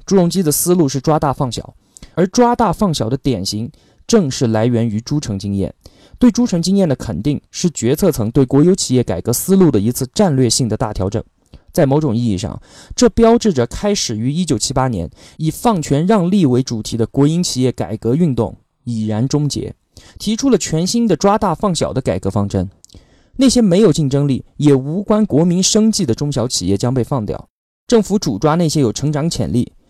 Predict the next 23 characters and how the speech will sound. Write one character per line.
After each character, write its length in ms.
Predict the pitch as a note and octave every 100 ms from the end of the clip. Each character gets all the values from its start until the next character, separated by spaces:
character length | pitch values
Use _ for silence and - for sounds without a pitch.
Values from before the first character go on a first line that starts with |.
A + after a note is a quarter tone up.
| -
具 240 | - A3+ G3+
备 200 | G3+ D#3+
资 240 | - G3
源 180 | C#3+ C#3+
优 160 | F#3+
势 180 | G3+ -
的 80 | B2
大 200 | - C#3
型 160 | B2+ B2
企 180 | -
业， 160 | F#2+ F#2 _ _ -
以 160 | D#3+ D#3
及 140 | A3+
有 120 | G#3
强 340 | - - A2 E3
大 200 | F3+ B2+
盈 200 | A2+ E3
利 140 | G3
能 260 | A#2 A2 E3+
力 120 | F#3+
的 80 | A#2+
产 240 | - -
业。 180 | G#2